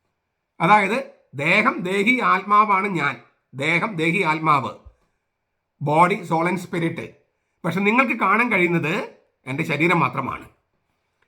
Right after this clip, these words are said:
ഇനി വിപരീത ദിശയിൽ, ഇതിൻ്റെ വിപരീത ദിശയിൽ,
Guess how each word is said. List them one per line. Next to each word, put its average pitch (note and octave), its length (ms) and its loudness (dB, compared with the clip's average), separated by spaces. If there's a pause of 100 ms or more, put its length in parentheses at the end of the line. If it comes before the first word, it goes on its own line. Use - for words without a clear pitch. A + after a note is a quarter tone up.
(260)
ഇനി E4 120 0
വിപരീത D#4 500 2
ദിശയിൽ, E3 340 0
ഇതിൻ്റെ F#3+ 320 -2
വിപരീത C#4+ 400 0
ദിശയിൽ, D#3+ 380 -2